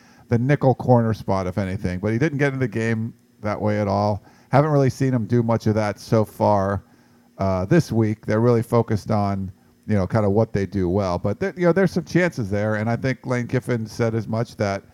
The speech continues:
they might need opportunities for guys to play both ways because of the limited number of scholarships. So if someone can contribute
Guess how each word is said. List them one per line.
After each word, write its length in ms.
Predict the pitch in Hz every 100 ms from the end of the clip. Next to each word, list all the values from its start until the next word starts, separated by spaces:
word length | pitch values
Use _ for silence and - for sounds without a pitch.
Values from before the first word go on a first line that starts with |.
| _ _ - _ _
they 120 | 127
might 320 | 143 156 170 139
need 240 | 147 151
opportunities 640 | 135 127 120 147 156 120 -
for 140 | 117
guys 260 | 113 110 104
to 100 | 110
play 260 | - 120
both 340 | 110 127 127 110
ways 520 | 113 131 113 113 - _ _ _ _ -
because 360 | 120 - 147 120
of 60 |
the 80 | 123
limited 380 | 117 120 117 104
number 300 | 113 107 104
of 80 | 95
scholarships. 560 | 139 131 98 92 85
So 80 | 104
if 80 | 98
someone 280 | - 131 131
can 160 | 127
contribute 540 | 110 113 135 135 139